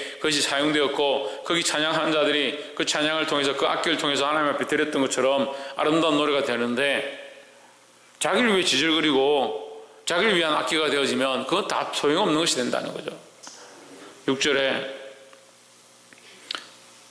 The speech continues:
대접으로 포도주를 마시며 귀한 기름을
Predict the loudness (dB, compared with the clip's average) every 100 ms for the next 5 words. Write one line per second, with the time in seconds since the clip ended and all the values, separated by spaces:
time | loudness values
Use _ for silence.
0 | -20 -20 -10 0 2 4 4 4 2 2
1 | 2 2 2 2 2 2 2 2 2 2
2 | 2 2 2 2 0 -2 -4 -6 -10 -16
3 | -20 -20 -20 -20 -20 -20 -20 -20 -12 -2
4 | 0 2 2 2 2 2 0 -4 -8